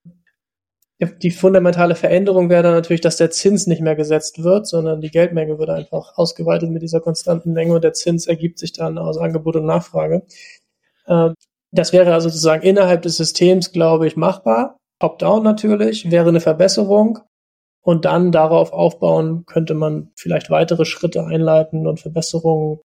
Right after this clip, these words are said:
vorschlagen. Warum ich jetzt kein Freund bin von dieser Theorie von Professor Werner, ist, dass ich also glaube, dass es, dass es falsch ist, sozusagen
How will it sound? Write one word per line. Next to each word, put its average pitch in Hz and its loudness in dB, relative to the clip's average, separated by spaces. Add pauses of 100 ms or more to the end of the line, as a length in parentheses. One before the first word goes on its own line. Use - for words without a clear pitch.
(140)
vorschlagen. 156 0
Warum 156 4
ich 170 2
jetzt 170 0
kein 208 2
Freund 208 0
bin 180 2
von 170 2 (460)
dieser 160 2 (400)
Theorie 170 2
von 160 -2 (360)
Professor 160 0
Werner, 175 2 (600)
ist, 170 2
dass 170 4
ich 170 0
also 165 0 (320)
glaube, 185 4
dass 170 0
es, - -2 (760)
dass 160 -2
es - -4 (120)
falsch 214 0
ist, 180 0
sozusagen 165 0